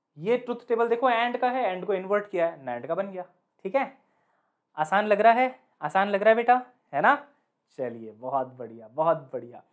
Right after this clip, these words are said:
आगे बढ़ते हैं, ठीक है। हाँ, ये A डॉट B हो जाएगा और A डॉट B का actually बार हो जाएगा। क्यों? क्योंकि and में A B होता है तो nand में बार भी लगाना पड़ेगा क्योंकि उसका इन्वर्ट हुआ है, है ना?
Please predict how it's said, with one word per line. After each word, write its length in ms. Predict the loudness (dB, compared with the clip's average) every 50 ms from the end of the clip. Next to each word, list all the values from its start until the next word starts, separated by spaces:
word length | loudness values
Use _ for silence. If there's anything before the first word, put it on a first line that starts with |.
| _ _ _ _ _ _ _ _ _ _ _ 0
आगे 240 | 0 0 0 -2
बढ़ते 300 | -4 -6 -8 -10 -12 -16
हैं, 80 | -20 -16
ठीक 160 | -12 -6 -4
है। 100 | -2 -2
हाँ, 160 | 0 0 0 0
ये 140 | 0 -2 -2 -2 -4
A 140 | -4 0 2
डॉट 220 | 4 4 2 2
B 120 | -2 -2 -2
हो 80 | 0
जाएगा 380 | 0 0 0 0 0 -2 -4 -4 -6 _ _ _ _ _ _ _ 2
और 240 | 4 6 6 4 2 -2 -14 _ _ -6
A 300 | -2 0 2 4 4 2 2 0 0
डॉट 360 | 2 4 4 2 2 -2 -8 -14
B 240 | -14 -14 -14 -14 -10 -4 0
का 100 | 0 2
actually 400 | 0 0 -4 -8 -14 -14 -12 -12 -4 2
बार 300 | 6 6 6 6 6 2
हो 80 | -4
जाएगा। 300 | -8 -12 -14 -14 -16 -18 -20 _ _ _ _ _ _ _ _ _ _ -6
क्यों? 160 | -4 -4 -4
क्योंकि 1200 | -4 -8 -14 _ _ _ _ _ _ _ _ _ _ _ _ _ _ _ _ _ _ -8 -4 -2 -2 -2 -4 -8 _ _ 0 4
and 300 | 4 6 6 6 4 4
में 120 | 4 4
A 220 | 6 4 4 4 2
B 120 | 0 0 0
होता 260 | -2 0 0 0 -2
है 420 | -2 -4 -8 -8 -8 -8 -8 -10 -12 -14 -18 _ _ _ _ _ _ _ _ _ -6
तो 60 | -6
nand 600 | -6 -6 -8 -8 -6 -4 -2 -2 -2 -4 -4 -6 -8
में 360 | -8 -8 -6 -6 -6 -8 -10 -16
बार 340 | -20 -12 -6 -2 -2 0 0
भी 120 | -2 -2 -4
लगाना 320 | -2 -2 -2 -4 -4 -4
पड़ेगा 380 | -4 -6 -6 -4 -2 -2 -2 -2 -4 -8 _
क्योंकि 180 | -14 -12 -12
उसका 200 | -12 -10 -8 -6
इन्वर्ट 400 | -6 -6 -6 -4 -2 -2 -2 -2
हुआ 180 | -4 -2 -2 -2
है, 200 | -2 -4 -6 -8 -8
है 80 | -6 -4
ना? 120 | -4 -4